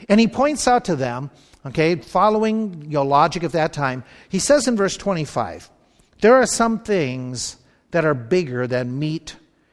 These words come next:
and some things bigger than the clothing, bigger than the drink." And that something in verse twenty-five is life. I-, if I can paraphrase it,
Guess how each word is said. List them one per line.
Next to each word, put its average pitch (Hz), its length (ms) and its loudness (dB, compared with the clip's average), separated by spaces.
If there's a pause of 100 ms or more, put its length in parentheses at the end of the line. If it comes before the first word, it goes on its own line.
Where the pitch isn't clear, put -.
(140)
and 143 640 2
some 175 280 -2
things 170 260 -4
bigger 147 260 0
than 156 160 -2
the 170 80 -4
clothing, 135 540 -4 (340)
bigger 165 240 2
than 135 220 -4
the 117 80 -8
drink." 113 460 -12 (340)
And 190 100 2
that 190 180 2
something 247 440 -2
in 175 100 -2
verse 175 160 -2
twenty-five 151 680 -2
is 143 220 -4
life. 120 540 -6 (420)
I-, 220 40 2
if 202 260 4
I 233 100 4
can 240 160 -2
paraphrase 175 640 2
it, 131 220 -6